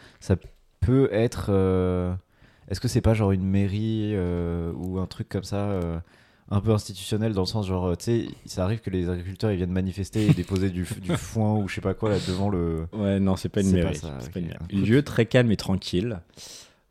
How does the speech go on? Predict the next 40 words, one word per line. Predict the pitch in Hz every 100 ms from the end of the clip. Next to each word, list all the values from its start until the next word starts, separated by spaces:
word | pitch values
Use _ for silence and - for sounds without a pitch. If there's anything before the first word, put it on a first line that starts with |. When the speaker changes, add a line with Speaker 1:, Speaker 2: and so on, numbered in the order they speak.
| _
Speaker 2:
Pour | - 117
une | 113
bonne | 107 98 127 160
promenade | - 110 110
en | 107
amoureux, | 95 95 92 131 - -
je | 92 101
vous | 101 123
le |
conseille. | 107 90 - 78 80 - _ _ _ - _ _ _ _ _ _ _ _ _ _ _ _ _ _ _ -
Speaker 1:
Ok, | 92 90 113 113
tout | 151 156
est |
à | 135
Paris ? | 127 131 - - _ _ _ _ _ _ _ _ _ _ -
Speaker 2:
Euh, | 104 101 101 101
Speaker 1:
Non. | 110
Speaker 2:
là, | 165
c'est | -
à | 120
Paris, | 95 82
ouais. | 76
Speaker 1:
Là, | 113
c'est | -
à | 107
Paris. | 98 85 80 - _ - _ -
Pour | 92
une | 90
balade | 85 113 127
en | 120 98
amoureux, | 98 98 117
je |
vous | 85
le | 87
conseille. | 85 - 104 - 110 123 135 127 _ _ _ _ _ _ _ -
Un | 90
coup | -
de | -
tracteur. | 107 - - - _
Ah, | - 127 113 -